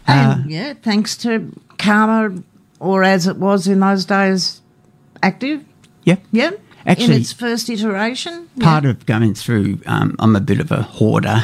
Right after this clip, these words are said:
Speaker 2: <laughs> But
Speaker 1: Yeah.
Speaker 2: some-, sometimes it's a good thing. Um,
Speaker 1: I know. I've got all the scripts from the la-, from ever since I started.
Speaker 2: Oh,
Speaker 1: I've got
Speaker 2: really?
Speaker 1: them all at home. Yep.
Speaker 2: Well,
Speaker 1: Which
Speaker 2: that
Speaker 1: is a problem because I'm having an
Speaker 2: It's that
Speaker 1: inspection soon. I gotta
Speaker 2: Oh,
Speaker 1: get,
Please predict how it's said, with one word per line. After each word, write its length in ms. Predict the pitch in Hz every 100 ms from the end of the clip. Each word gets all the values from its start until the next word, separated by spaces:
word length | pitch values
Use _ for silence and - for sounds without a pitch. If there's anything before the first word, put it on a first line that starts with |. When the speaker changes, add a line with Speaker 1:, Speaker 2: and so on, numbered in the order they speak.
| -
Speaker 2:
<laughs> 80 | -
But 120 | 107 -
Speaker 1:
Yeah. 200 | 196 185 -
Speaker 2:
some-, 240 | 208 180 247 226
sometimes 440 | 262 247 226 202
it's 180 | 147 -
a 60 | 139
good 240 | 147 147
thing. 300 | 151 107 - -
Um, 320 | 123 117 127 - -
Speaker 1:
I 140 | 214 202
know. 220 | 180 170
I've 180 | 175 160
got 160 | 185
all 220 | - 196 180
the 120 | 175
scripts 440 | - - 185 -
from 360 | - 190 220 226
the 180 | 254 208
la-, 280 | 208 190 185 180
from 380 | 202 190 175 -
ever 240 | 147 208 214
since 340 | 208 208 175
I 140 | 165 165
started. 500 | - 185 180 175 160
Speaker 2:
Oh, 60 |
Speaker 1:
I've 140 | 185 170
got 60 | 127
Speaker 2:
really? 100 | 202 175
Speaker 1:
them 40 |
all 180 | 175 165
at 80 | 165
home. 340 | 175 160 156
Yep. 280 | 160 - - 135 - -
Speaker 2:
Well, 320 | 269 269 294 - -
Speaker 1:
Which 140 | 190
Speaker 2:
that 80 | 196
Speaker 1:
is 180 | 196 165
a 140 | 165
problem 420 | 175 196 160 139 143
because 300 | 165 170 151
I'm 100 | 165
having 300 | 160 147 151
an 80 |
Speaker 2:
It's 180 | 156 160
that 80 | -
Speaker 1:
inspection 360 | 175 110 185 180
soon. 320 | 190 185 170
I 40 |
gotta 220 | 190 220 233
Speaker 2:
Oh, 300 | - 135 131
Speaker 1:
get, 240 | 143 -